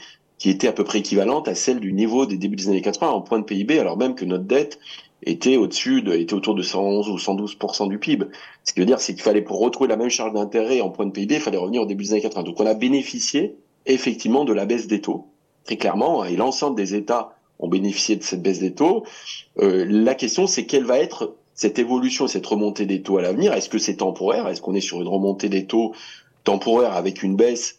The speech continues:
à plus long terme parce qu'on a quand même de l'épargne dans le monde ? Enfin, il y a plein de facteurs un peu structurels qui pourraient expliquer pourquoi les taux pourraient rebaisser à l'avenir. Mais c'est vrai que, euh, forcément, euh, de fait, la hausse des taux, euh, complexi-, complexifie les, les, l'équation budgétaire. Il faut en tenir compte.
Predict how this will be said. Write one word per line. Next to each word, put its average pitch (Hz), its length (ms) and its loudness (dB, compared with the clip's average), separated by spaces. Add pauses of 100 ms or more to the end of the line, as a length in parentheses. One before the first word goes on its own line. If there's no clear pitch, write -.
à 90 140 -6
plus 98 160 -6
long 98 100 2
terme 110 240 0
parce - 220 -6
qu'on 110 160 0
a 110 80 0
quand 104 100 -8
même 92 120 -4
de 92 60 0
l'épargne 95 580 0
dans 87 120 -6
le 87 60 -4
monde ? 104 220 2
Enfin, 80 140 -8
il 78 40 -8
y - 20 -4
a 76 60 -6
plein 101 160 -2
de - 40 -8
facteurs 92 320 -4
un 87 60 -2
peu 85 140 -8
structurels 107 500 0 (400)
qui - 100 -14
pourraient 90 160 2
expliquer 92 360 0
pourquoi - 240 0
les 85 120 -2
taux 107 140 0
pourraient 90 380 0 (340)
rebaisser 92 380 2
à - 20 0
l'avenir. 160 300 2
Mais 131 100 4
c'est 120 160 -2
vrai 165 220 2
que, 107 240 -2 (420)
euh, - 220 -2
forcément, 175 480 2
euh, - 500 -4
de 110 160 4
fait, 175 160 2
la 110 140 2
hausse 123 160 0
des 123 160 0
taux, 208 300 0 (300)
euh, 101 60 -2
complexi-, - 800 0
complexifie 113 640 0
les, 104 180 4
les, 101 160 0
l'équation 98 460 0
budgétaire. 147 420 2
Il 95 100 -4
faut 98 140 -4
en 92 60 0
tenir 101 320 -2
compte. - 300 -2